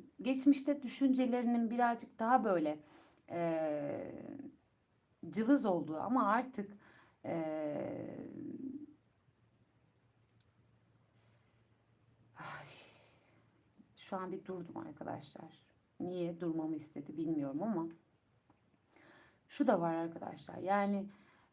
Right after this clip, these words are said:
e, fiziken yaşça büyük,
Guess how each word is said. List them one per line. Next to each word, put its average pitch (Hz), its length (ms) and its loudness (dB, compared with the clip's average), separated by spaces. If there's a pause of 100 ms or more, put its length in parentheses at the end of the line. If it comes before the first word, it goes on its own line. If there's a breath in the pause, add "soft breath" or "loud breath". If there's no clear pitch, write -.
e, 165 60 -2 (2500)
fiziken 233 500 0
yaşça 202 480 -2
büyük, 202 460 -8